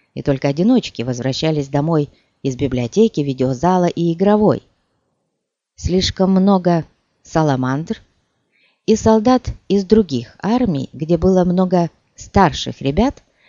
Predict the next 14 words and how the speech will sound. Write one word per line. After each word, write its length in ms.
которые 400
не 100
питали 380
к 100
Эндеру 400
особо 380
нежных 440
чувств. 500
Не 160
нужно 340
быть 140
гением, 400
чтобы 300
понять. 500